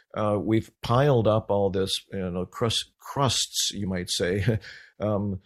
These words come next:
based on, you know, wounds that we've, you know, inflicted, uh,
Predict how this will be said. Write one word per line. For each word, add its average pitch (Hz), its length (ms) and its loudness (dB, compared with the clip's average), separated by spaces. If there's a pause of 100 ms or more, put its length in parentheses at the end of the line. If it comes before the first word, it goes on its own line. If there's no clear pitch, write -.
(300)
based 110 300 0
on, 104 420 -2
you 107 100 -4
know, 101 60 0
wounds 110 420 2
that 110 80 4
we've, 98 260 -2 (100)
you 98 140 -6
know, 90 200 -8
inflicted, 107 680 -4
uh, 87 100 -6